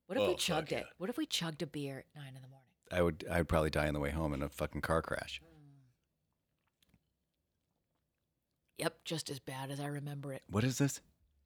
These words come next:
Speaker 1: Oh, it tastes
Speaker 2: Budweiser?
Speaker 1: like college.
Speaker 2: This tastes like shit.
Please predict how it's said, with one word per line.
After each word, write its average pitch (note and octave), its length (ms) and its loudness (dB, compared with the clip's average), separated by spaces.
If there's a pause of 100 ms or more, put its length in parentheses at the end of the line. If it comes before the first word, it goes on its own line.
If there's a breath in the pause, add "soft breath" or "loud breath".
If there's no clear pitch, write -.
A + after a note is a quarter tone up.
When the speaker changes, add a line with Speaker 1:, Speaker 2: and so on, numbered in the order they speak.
(140)
Speaker 1:
Oh, F#3 180 6
it G3+ 120 8
tastes G#3 260 6
Speaker 2:
Budweiser? - 40 4
Speaker 1:
like D#3+ 160 4
college. F3+ 640 2 (280)
Speaker 2:
This - 120 0
tastes - 220 4
like - 100 0
shit. - 540 8